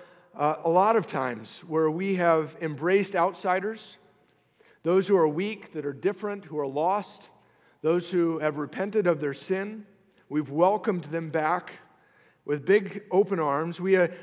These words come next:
we have pockets of people who have made this walking in the law of liberty a, a way of life. And I think our deacons in particular consistently practice speaking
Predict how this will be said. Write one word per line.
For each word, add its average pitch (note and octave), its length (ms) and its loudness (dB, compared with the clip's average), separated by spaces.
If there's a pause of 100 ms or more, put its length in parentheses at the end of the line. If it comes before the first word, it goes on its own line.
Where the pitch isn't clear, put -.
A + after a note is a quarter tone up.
(120)
we F#3+ 80 2
have F#3 180 4
pockets G#3 440 2
of F3+ 120 -4
people G3+ 340 0
who F#3 80 4
have D#3 100 -4
made F#3+ 420 2 (180)
this E3+ 240 -4
walking F#3 680 -2 (160)
in E3 100 -6
the E3+ 80 2
law F3 300 2
of D#3 100 -4
liberty F3+ 540 -2
a, D#3+ 180 -2
a D3+ 60 0
way E3 180 2
of C3 160 0
life. F3 500 -2 (1200)
And F3+ 120 2
I G3+ 60 2
think A#3 240 0
our G#3+ 80 4
deacons G#3 460 -2
in G#3 80 2
particular G3 640 0 (200)
consistently G3 840 -4
practice F#3+ 500 -2
speaking F#3 760 -10